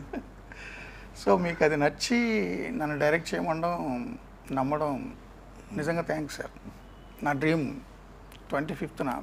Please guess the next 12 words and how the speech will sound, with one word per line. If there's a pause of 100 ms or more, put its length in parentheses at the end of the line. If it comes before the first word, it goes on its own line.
big
screen
మీద (100)
చూస్తున్నా. (1800)
అంటే,
first
time
డైరెక్టర్కి,
అసలు
సినిమాతో
experience
లేనివాడికి